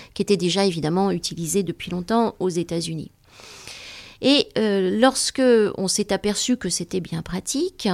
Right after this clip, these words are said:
on a commencé à faire des projets de décret qu'on a soumis au Conseil d'État pour dire, bah tiens, on pourrait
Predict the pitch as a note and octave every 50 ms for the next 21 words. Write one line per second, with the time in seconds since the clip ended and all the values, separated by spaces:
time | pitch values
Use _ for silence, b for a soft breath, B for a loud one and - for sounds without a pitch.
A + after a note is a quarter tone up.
0 | E3+ - - - - - F#3+ G3+ G#3 A3+ A3 - G3+ F#3 F3 E3+ F3 - - -
1 | G#3+ F#3+ F3+ - - F#3+ F3 E3 E3 - - F#3 F#3 G3 F#3 E3 D3 E3 D#3 -
2 | - - G#3+ G#3+ B3+ D#4+ E4+ - G#3 F#3 E3+ F3 - - G#3+ G#3 G#3 G3+ F#3 -
3 | - F3+ F3 - - F3 E3 E3+ E3+ - A#3+ C#4 C#4 - G#3+ G3 G3+ B3 A3+ D3
4 | D3 - - A3 A#3+ G#3 - F3 E3+ F3+ F#3+ F#3+